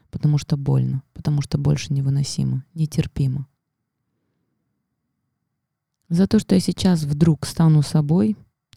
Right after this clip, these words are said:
и смогу сказать о том, что я чувствую, чего я хочу, что я думаю. Чей-то глубоко зарытый, давно забытый, но очень знакомый до боли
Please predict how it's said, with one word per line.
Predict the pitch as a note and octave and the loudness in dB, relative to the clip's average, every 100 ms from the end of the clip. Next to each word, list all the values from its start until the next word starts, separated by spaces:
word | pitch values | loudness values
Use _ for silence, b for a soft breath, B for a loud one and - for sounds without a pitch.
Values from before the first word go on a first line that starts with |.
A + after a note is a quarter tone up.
| - | -6
и | |
смогу | C#3+ D#3 D3+ D#3 | -2 0 2 0
сказать | - D#3+ D3+ D3+ | 0 2 2 0
о | |
том, | - D3+ | 2 0
что | - D3 | 2 2
я | C#3+ | 2
чувствую, | - F3+ - C#3 C3+ | 2 0 2 -2 -2
чего | - C#3 | 0 0
я | C#3 | 0
хочу, | - C3+ - E3 D#3 b _ | -2 -4 0 0 -2 b _
что | - | 0
я | E3+ | 2
думаю. | D3 C3+ C#3+ C3 B2+ - _ _ _ _ _ _ _ _ | 4 2 2 2 -2 -6 _ _ _ _ _ _ _ _
Чей-то | - F#3+ F3 D3+ - _ - | 0 2 2 -2 -10 _ -4
глубоко | D#3+ F3 E3+ F#3+ - A#3 G3+ | 2 2 2 -2 -2 2 2
зарытый, | D3+ E3 F3+ B3+ - C#3 | 4 4 4 0 -2 -2
давно | E3 E3 F3+ G3+ | 0 2 4 4
забытый, | E3+ D#3 D3+ A3 - C3+ C3 _ _ _ _ | 4 2 2 0 0 -2 -4 _ _ _ _
но | D3 F#3 | -2 0
очень | G#3 F3+ | 0 0
знакомый | D3+ C#3+ D#3+ - D#3 C#3 B2+ | 0 0 0 2 2 2 2
до | C3+ | 2
боли | C3 D3 C#3 C3 | 2 2 2 -2